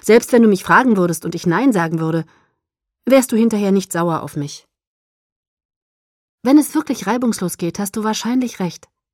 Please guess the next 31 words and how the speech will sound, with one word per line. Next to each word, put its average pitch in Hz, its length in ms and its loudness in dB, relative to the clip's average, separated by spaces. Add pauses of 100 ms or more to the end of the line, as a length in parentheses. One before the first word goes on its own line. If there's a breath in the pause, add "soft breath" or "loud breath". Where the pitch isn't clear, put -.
(760 loud breath)
Dann 190 180 2
wäre 233 220 2
ich - 160 -8
nicht 240 200 -2
sauer. 147 380 -10 (720 loud breath)
Aber 220 180 0
die 220 100 0
ganze 269 340 2
Zeit, 208 360 -6
während 185 240 0
du 180 120 -4
weg 233 180 -4
bist, - 320 -10 (500)
werde 180 180 0
ich 185 200 -6
krank 214 280 -2
sein 139 200 -6
vor 143 160 -10
Sorge. 139 400 -8 (540)
„Wieso?“, 180 480 2
fragte 139 360 -6
er 143 100 -6
schroff. - 340 -8 (400 loud breath)
„Was 170 220 0
kümmert 285 300 2
es 190 120 -4
dich, 160 220 -4
ob 156 120 -6
mir 190 160 2
was 160 180 -4
zustößt?“ - 680 -8